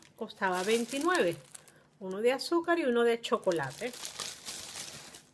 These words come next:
También hemos comprado un pan de estos de cereales y semillas que cuestan uno con cuarenta y nueve. Le he escrito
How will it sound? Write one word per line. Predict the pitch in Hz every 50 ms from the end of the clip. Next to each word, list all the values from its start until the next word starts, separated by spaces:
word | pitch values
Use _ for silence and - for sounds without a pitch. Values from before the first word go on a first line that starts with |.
| _ _ - - - - - - - - - - -
También | 180 175 170 165 160
hemos | 160 156 175 170
comprado | - - 269 277 277 339 339 330 330 320 320 320 320 - -
un | 254 262 247 247 240
pan | - - 262 254 254 254 254 247
de | 240
estos | 240 240 - - 269 254 262 254 - - - - - - -
de | 220 220 214 226 220
cereales | - - 226 202 190 220 226 220 220 226 240 254 254 240 - -
y | 262
semillas | 233 - - 262 247 277 320 330 311 233 262 302 330 330 - - - - - - - - - - - -
que | - 233 240
cuestan | - - 302 302 302 294 - - 311 302 302 311 302 - - - -
uno | 277 311 330 311 320 302
con | 311 302 294 -
cuarenta | 277 254 240 240 233 - 226 202
y | 202
nueve. | 196 202 190 185 170 160 156 156 - - - - - - - - - -
Le | 208 220
he | 196
escrito | - - - 254 240 247 233 - - 226 240 185 -